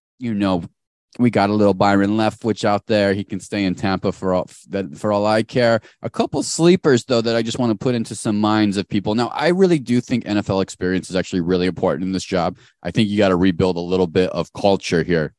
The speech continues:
maybe a lot of culture. I'm not sure. Based off Hard Knocks, culture has to be built. Doesn't, I didn't see it existing too much this year in Tempe on Kyrene. So outside the box, food for thought. There's a, there's a great coach,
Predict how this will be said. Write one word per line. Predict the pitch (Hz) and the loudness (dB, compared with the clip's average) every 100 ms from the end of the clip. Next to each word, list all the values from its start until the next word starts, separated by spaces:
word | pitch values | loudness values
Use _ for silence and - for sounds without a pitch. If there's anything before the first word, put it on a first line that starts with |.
| _ | _
maybe | 120 185 | -2 -2
a | 165 | -2
lot | 82 85 | -6 -8
of | 82 | -8
culture. | - - 85 85 67 | -12 -16 -14 -10 -6
I'm | 92 | -2
not | 107 71 | -2 -2
sure. | - 80 _ _ | -4 -4 _ _
Based | 135 147 | -4 0
off | 143 | 0
Hard | - 123 127 | 2 0 2
Knocks, | 131 123 - _ _ - | 0 0 -4 _ _ -2
culture | 135 - 113 | 0 2 4
has | 110 - | 4 0
to | 87 | -6
be | 107 95 | -4 -6
built. | 76 - 92 73 - - _ _ - | -6 -2 0 -2 -12 -20 _ _ -6
Doesn't, | 117 113 92 _ _ | -2 -2 -6 _ _
I | 107 | -2
didn't | 135 113 | -2 -2
see | - - 127 120 | -8 -4 2 2
it | 90 - _ _ - | 2 -4 _ _ -12
existing | 95 82 113 - 92 82 | -10 -2 -2 -2 -8 -8
too | - | -8
much | 98 90 85 - | -6 -6 -8 -10
this | 87 - | -10 -6
year | 90 87 _ _ _ _ - | -4 -4 _ _ _ _ -2
in | 123 110 | 0 0
Tempe | 113 101 113 95 92 - - | 0 -2 0 0 -2 -6 -10
on | 98 92 | -6 -4
Kyrene. | 90 92 87 82 71 69 _ _ _ | -4 -2 -2 -4 -8 -14 _ _ _
So | - - 120 104 95 85 - _ _ _ _ _ _ _ _ _ _ _ _ _ _ - | -12 -2 0 2 0 -2 -6 _ _ _ _ _ _ _ _ _ _ _ _ _ _ -4
outside | 185 240 330 349 | -4 0 0 0
the | 349 | 0
box, | 285 302 359 - - | 2 2 2 -6 -14
food | - 214 214 | -2 -2 0
for | 220 | -2
thought. | 208 214 202 127 | -2 2 4 4
There's | 117 147 | 2 -2
a, | 156 | -2
there's | 127 147 151 | -2 -2 -2
a | 147 | -4
great | 131 147 165 | -2 -2 -2
coach, | - 165 151 - | 0 2 2 0